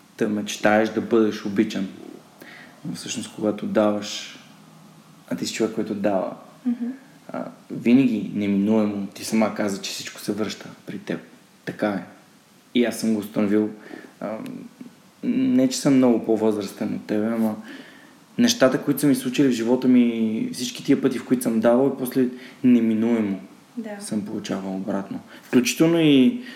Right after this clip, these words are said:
Speaker 1: това нещо, с което записваме в момента, а, просто то ми беше дадено.
Speaker 2: Да.
Speaker 1: Безвъзмездно.
Speaker 2: А точно за да ти казвам, че се случват някакви нестандартни неща. Аз, а, си бях раздала всички рокли.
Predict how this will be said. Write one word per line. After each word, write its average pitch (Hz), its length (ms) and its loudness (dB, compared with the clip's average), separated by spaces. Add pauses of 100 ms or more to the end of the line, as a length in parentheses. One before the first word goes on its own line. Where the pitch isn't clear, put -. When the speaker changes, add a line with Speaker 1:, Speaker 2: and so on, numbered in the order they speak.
(180)
Speaker 1:
това - 120 2
нещо, 120 240 4
с - 40 -10
което 113 220 2
записваме 113 460 0
в - 80 -8
момента, 107 460 2 (440)
а, - 100 -6
просто 107 500 -4 (380)
то 117 100 0
ми 110 100 2
беше 107 280 -2
дадено. 92 340 -6 (600)
Speaker 2:
Да. 202 200 -14 (400)
Speaker 1:
Безвъзмездно. 107 720 0 (1300)
Speaker 2:
А 226 100 -6
точно 254 220 -4
за 285 80 -10
да 285 100 -8
ти 294 80 -14
казвам, 285 240 -4
че - 60 -14
се - 100 -12
случват 262 300 -4
някакви 240 260 -2
нестандартни 220 600 -4
неща. 214 260 -6
Аз, 208 220 -4 (500)
а, 214 380 -8
си - 580 -12
бях 214 320 -6
раздала 233 360 -2
всички 247 360 -4
рокли. 208 360 -6